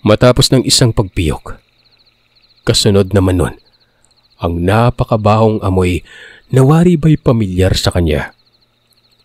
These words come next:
Kasama din ito ang pag-alinsangan ng paligid. Naalala niya kaagad ang sinabi ng kanyang ama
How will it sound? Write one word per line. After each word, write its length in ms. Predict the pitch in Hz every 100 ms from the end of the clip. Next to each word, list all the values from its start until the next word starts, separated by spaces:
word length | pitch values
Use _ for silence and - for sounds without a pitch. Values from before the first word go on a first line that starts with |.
| _ _ _ _ _ _
Kasama 480 | 147 - 165 175 170
din 240 | 151 143
ito 240 | - 135 139
ang 160 | 117 110
pag-alinsangan 960 | 117 107 - 101 90 85 - 101 104 101
ng 160 | 101
paligid. 560 | 95 80 76 - 71 - _ _ _ _ _ _ _ _ _ _ _ _ _ _ _ _ _ _ _ _
Naalala 480 | 120 143 156 160 160
niya 80 |
kaagad 320 | 156 127 123 120
ang 80 |
sinabi 400 | - 92 95 98
ng 80 | 101
kanyang 320 | 95 85 87
ama 320 | 80 80 71